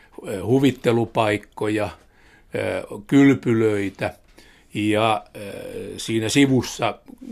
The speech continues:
maatalouden konekanta uusittiin lähes kokonaan. Huomaamatta, että teollisuustuotanto ja vienti eivät kasvaneet samassa suhteessa kuin kansantalous kasvoi. Eli,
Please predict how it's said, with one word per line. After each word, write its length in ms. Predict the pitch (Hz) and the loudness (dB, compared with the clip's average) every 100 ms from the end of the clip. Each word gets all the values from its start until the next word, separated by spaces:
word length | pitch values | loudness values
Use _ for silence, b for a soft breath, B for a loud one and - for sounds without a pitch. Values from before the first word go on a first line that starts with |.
| 233 - - - - | -16 -18 -18 -18 -10
maatalouden 920 | 127 131 127 123 113 110 104 104 104 | 0 2 2 2 0 2 0 -2 -2
konekanta 760 | - 131 120 - - 95 95 101 | 0 2 2 -2 -6 -8 -8 -8
uusittiin 760 | 117 113 107 104 - 101 95 | -4 -4 -4 -6 -10 -10 -6
lähes 300 | 107 95 92 | -6 -6 -6
kokonaan. 640 | - 101 - 87 - - - _ B B B B B B | -6 -6 -8 -14 -16 -20 -20 _ B B B B B B
Huomaamatta, 920 | 156 180 139 110 107 107 - - 104 - | 6 6 6 2 0 -2 -6 -12 -10 -8
että 240 | 107 - | -8 -8
teollisuustuotanto 1300 | - 170 147 117 117 - 196 185 117 - 92 82 - - _ _ _ | -2 0 2 0 -4 -6 0 2 2 -2 -10 -10 -12 -12 _ _ _
ja 120 | 120 | -4
vienti 440 | 120 160 117 101 101 | 2 4 4 0 -4
eivät 280 | 104 95 - | -4 -4 -8
kasvaneet 520 | 110 - 90 87 82 | -8 -8 -10 -14 -10
samassa 420 | - 101 92 101 | -8 -8 -8 -10
suhteessa 560 | 101 87 - 95 - - | -10 -12 -12 -12 -10 -10
kuin 180 | 110 | -6
kansantalous 680 | 107 127 95 82 85 85 - | -2 -2 -2 -10 -16 -16 -18
kasvoi. 440 | - - - - - _ B B B B B | -18 -18 -18 -18 -20 _ B B B B B
Eli, 300 | 101 104 | -6 -4